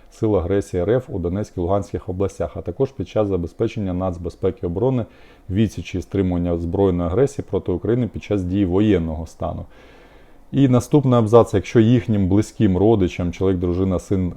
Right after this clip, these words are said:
е, донька, батько, мати, рідний, знову ж таки в дужках, повнорідний брат чи сестра, посмертно присвоєно звання Герой України за громадську мужність,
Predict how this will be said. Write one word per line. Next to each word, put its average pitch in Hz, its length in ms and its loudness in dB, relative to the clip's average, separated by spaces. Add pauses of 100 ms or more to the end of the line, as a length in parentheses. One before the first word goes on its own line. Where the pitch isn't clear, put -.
е, 92 180 0
донька, 90 440 0
батько, 85 420 0
мати, 87 320 -2
рідний, 90 420 -2 (200)
знову 92 320 -4
ж - 100 -14
таки - 180 -10
в 82 80 -4
дужках, 85 460 -4
повнорідний 92 880 0
брат 92 380 0
чи 87 160 -10
сестра, 120 400 -2
посмертно 110 640 -4
присвоєно 92 580 -6
звання 85 360 -4
Герой 87 260 -4
України 104 420 -4
за 90 140 -2
громадську 87 520 -8
мужність, 101 420 -6